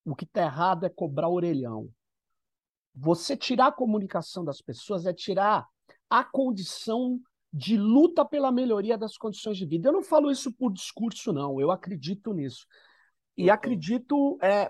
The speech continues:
Speaker 1: por exemplo, que a gente precisa de uma solução pro zero rating que seja pra população carente, pobre, e que não seja pra engordar o, o, o, o, o, o cara. Mas eu entendo que vocês usam hackeando. Tô entendendo.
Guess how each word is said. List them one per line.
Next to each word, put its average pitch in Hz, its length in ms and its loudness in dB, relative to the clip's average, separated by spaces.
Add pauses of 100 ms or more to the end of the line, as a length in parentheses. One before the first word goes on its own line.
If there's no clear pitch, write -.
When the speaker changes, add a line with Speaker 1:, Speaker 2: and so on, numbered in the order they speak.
Speaker 1:
por 220 140 -4
exemplo, 190 640 -2 (300)
que 170 80 0
a 170 60 2
gente 226 180 -2
precisa - 200 0
de 240 80 0
uma 269 180 2
solução 262 840 0
pro 240 140 -6
zero 190 360 0
rating 214 360 2
que - 60 -18
seja 277 540 4 (440)
pra 269 160 4
população 226 840 0 (360)
carente, 208 640 2
pobre, 185 500 -2 (400)
e 190 140 -4
que 247 160 -2
não 277 160 0
seja 262 480 0
pra 277 220 0
engordar 233 760 6 (800)
o, 214 300 -8
o, 220 200 -6
o, 214 200 -8
o, 202 340 -4
o, 180 480 -2
o 190 60 -8
cara. 165 320 4
Mas 226 200 4
eu - 120 4
entendo 277 360 0
que - 120 -12
vocês 190 240 -4
usam 226 240 2
hackeando. 226 760 0 (260)
Tô 320 100 0
entendendo. 202 580 4